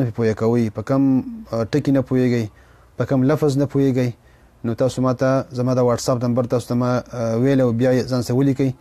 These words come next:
په واتساپ نم-، نمبر باندې سوال کوئ یا په دې پیج باندې بیا کمنټ کوئ او سوال کوئ. آه، نو تاسو ته به انشاءالله جواب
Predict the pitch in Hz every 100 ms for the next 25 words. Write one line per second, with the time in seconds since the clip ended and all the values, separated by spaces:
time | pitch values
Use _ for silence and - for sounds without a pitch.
0 | - - _ 120 117 - 139 127 107 123
1 | 123 131 143 139 - 135 131 131 123 113
2 | 123 123 117 117 117 - - 113 143 143
3 | 127 123 120 120 - 127 120 120 139 135
4 | 127 120 - 117 110 113 107 101 - -
5 | - - _ 110 117 113 110 110 123 113
6 | 113 117 110 117 117 113 117